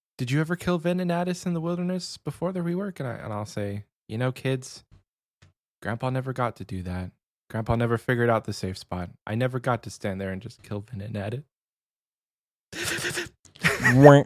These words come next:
Speaker 2: wah, wah. I have no sympathy. You had months to learn how to
Speaker 1: I
Speaker 2: do
Speaker 1: tried
Speaker 2: it, Michael.
Speaker 1: so
Speaker 2: You lost the
Speaker 1: Oxy.
Speaker 2: Uno competition in September, my
Speaker 1: Oxy.
Speaker 2: guy. You had months to learn.
Speaker 1: I'm not even
Speaker 2: Years,
Speaker 1: kidding you.
Speaker 2: even. <laughs>
Speaker 1: I spent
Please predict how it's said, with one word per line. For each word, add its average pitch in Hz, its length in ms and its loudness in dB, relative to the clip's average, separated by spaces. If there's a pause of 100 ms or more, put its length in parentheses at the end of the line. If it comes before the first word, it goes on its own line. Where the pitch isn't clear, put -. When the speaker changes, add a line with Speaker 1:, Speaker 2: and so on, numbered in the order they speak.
Speaker 2:
wah, 113 460 8
wah. 107 920 6
I 123 80 0
have 120 200 0
no 113 200 2
sympathy. 107 580 0 (100)
You 120 100 -2
had 113 200 2
months 107 640 2
to 131 100 0
learn 110 260 4
how 110 140 0
to - 40 8
Speaker 1:
I 269 100 8
Speaker 2:
do 117 140 -2
Speaker 1:
tried 233 200 4
Speaker 2:
it, 226 40 2
Michael. 110 300 0
Speaker 1:
so 233 560 -8
Speaker 2:
You 123 220 4
lost 135 400 6
the 143 60 4
Speaker 1:
Oxy. 127 260 4
Speaker 2:
Uno 123 180 6
competition 120 640 0
in 107 100 0
September, 110 680 -2
my 123 100 4
Speaker 1:
Oxy. 104 240 0
Speaker 2:
guy. 107 180 2
You 113 220 2
had 113 140 4
months 107 540 0
to 117 100 0
learn. 101 480 -2 (400)
Speaker 1:
I'm 117 120 -2
not 135 160 4
even 127 140 0
Speaker 2:
Years, 156 460 10
Speaker 1:
kidding 143 120 0
you. 139 80 4
Speaker 2:
even. 123 300 6 (100)
<laughs> - 100 -10
Speaker 1:
I 131 200 4
spent - 640 -2